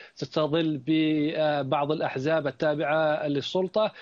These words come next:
من وادي حضرموت ومن شبوة. عليهم الخروج إلى الجبهات إذا كانوا يريدون تحرير بلادهم،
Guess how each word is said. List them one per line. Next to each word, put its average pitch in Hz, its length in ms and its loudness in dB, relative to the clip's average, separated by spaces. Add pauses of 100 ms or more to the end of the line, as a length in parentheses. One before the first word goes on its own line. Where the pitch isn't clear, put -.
(140)
من 147 140 0
وادي 147 300 2
حضرموت 143 640 -2
ومن 147 240 -2
شبوة. 165 420 0
عليهم 147 320 0
الخروج 151 420 -2
إلى 147 120 0
الجبهات 139 480 0
إذا 151 200 0
كانوا 151 320 0
يريدون 143 340 0
تحرير 147 340 0
بلادهم، 170 520 0